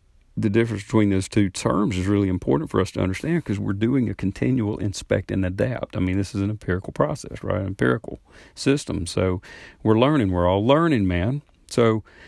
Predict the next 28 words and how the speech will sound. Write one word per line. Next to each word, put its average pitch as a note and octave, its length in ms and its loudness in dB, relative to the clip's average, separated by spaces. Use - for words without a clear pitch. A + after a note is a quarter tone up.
can G#2+ 100 0
I A2 60 4
just C#3+ 180 0
maybe D#3 240 2
help B2 220 2
you G#2+ 160 2
out G#2 120 2
here G#2 140 2
so G#2 160 -4
we G2 120 2
don't G2 160 -2
get - 160 -2
so G2 180 0
much F#2+ 260 -2
into F#2+ 200 -2
syntax G2 640 -2
and F#2 100 -6
process F#2+ 460 -2
controversy? F#2 800 -2
Because, F2+ 720 -4
look, F#2 220 -2
remember, F2+ 420 0
I, G2+ 180 0
y'all G#2+ 240 -2
know G#2 220 0
me F2+ 180 -2
by F2 180 0
now. F2+ 280 -6